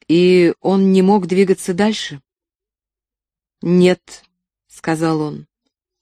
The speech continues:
Иногда он был похож на человека, которому в голову внезапно пришла необыкновенная мелодия симфонии. Но он не может записать её, не зная нот,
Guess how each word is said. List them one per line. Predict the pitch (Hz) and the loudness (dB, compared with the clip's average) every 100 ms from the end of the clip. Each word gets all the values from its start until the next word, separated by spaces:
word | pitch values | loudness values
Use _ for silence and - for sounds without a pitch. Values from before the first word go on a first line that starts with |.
| _ _ _ - | _ _ _ -10
Иногда | 143 170 175 226 | -6 -4 -2 0
он | 294 277 | 2 2
был | 262 254 | 0 0
похож | 226 - 240 226 | -2 0 0 2
на | 208 | -2
человека, | 196 190 180 165 170 214 - 190 185 175 | -2 0 0 0 2 0 0 -2 -2 -2
которому | 170 185 175 160 | -4 -4 -4 -4
в | |
голову | 151 170 165 160 | 0 2 2 0
внезапно | 151 151 143 156 - 151 | -4 -6 -4 -6 -6 -10
пришла | - 139 147 156 | -8 -8 -6 -6
необыкновенная | 151 143 135 - 131 135 226 214 202 190 180 | -4 -6 -8 -8 -4 -2 0 0 -2 -2 -2
мелодия | 165 147 156 170 156 156 156 _ _ _ - | -2 -2 0 0 -2 -4 -4 _ _ _ -20
симфонии. | - 151 143 - 156 160 156 143 143 - _ _ _ _ _ _ _ _ _ - | -10 -8 -8 -6 0 0 0 -2 -10 -16 _ _ _ _ _ _ _ _ _ -12
Но | 143 160 | -6 -2
он | 247 | 0
не | 320 | 2
может | 262 277 262 226 | 2 2 2 -2
записать | 233 202 - 165 220 - | -2 -2 -2 -2 -2 -2
её, | 214 196 | 0 0
не | 170 | 0
зная | 151 139 151 175 165 | -2 -4 -2 0 0
нот, | 147 151 170 - - | 0 -2 -2 -6 -20